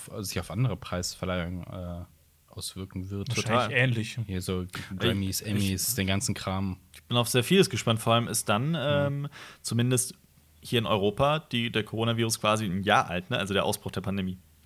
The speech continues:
Speaker 1: Happy Birthday.
Speaker 2: Mhm.
Speaker 3: Wie auch, wie, wie auch immer dann die Stimmung sein wird, wie die Menschen damit umgehen werden und so weiter und so fort.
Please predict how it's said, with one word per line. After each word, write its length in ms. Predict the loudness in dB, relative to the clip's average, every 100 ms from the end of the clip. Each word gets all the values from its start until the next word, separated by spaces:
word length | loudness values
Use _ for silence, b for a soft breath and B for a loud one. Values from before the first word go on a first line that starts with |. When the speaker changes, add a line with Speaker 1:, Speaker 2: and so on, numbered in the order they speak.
| _ _ _ -14
Speaker 1:
Happy 160 | -8 -4
Birthday. 360 | -2 -2 -2
Speaker 2:
Mhm. 100 | -4 0
Speaker 3:
Wie 160 | 6
auch, 260 | 6 6 2
wie, 360 | 0 0 0
wie 100 | -2
auch 180 | -2 -2
immer 160 | 0 0
dann 140 | 0
die 80 | -2
Stimmung 300 | -2 -2 0
sein 200 | 0 0
wird, 160 | -2 -2
wie 60 |
die 60 | -4
Menschen 260 | -4 -4
damit 160 | -4 -2
umgehen 320 | -2 -2 0
werden 300 | 0 0 -2
und 160 | -6 -6
so 100 | -2
weiter 240 | -2 -4
und 80 | -8
so 80 | -8
fort. 260 | -10 -10